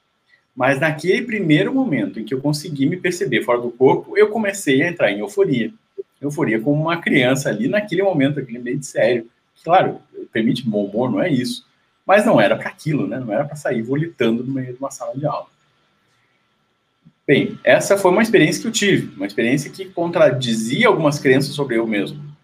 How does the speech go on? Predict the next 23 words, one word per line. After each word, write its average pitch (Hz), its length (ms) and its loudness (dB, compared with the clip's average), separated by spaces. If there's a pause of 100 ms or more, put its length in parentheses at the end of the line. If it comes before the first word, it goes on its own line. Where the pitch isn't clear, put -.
(580)
sobre 113 520 -2
a - 60 -12
questão 98 320 -6
emocional, 101 720 0 (960)
sobre 120 300 2
a 107 80 2
questão, 120 400 -2
né, 135 240 2
de, 92 320 -8
de, 98 220 -8
de - 120 -20
postura, 143 720 0 (1120)
mas 139 140 2
também 196 260 4
começou 151 320 0
a 120 60 0
criar 127 240 6
outros 113 260 0
questionamentos 123 460 -4
pra 139 100 -4
mim, 139 160 -2
por 156 140 -10
exemplo 135 500 -2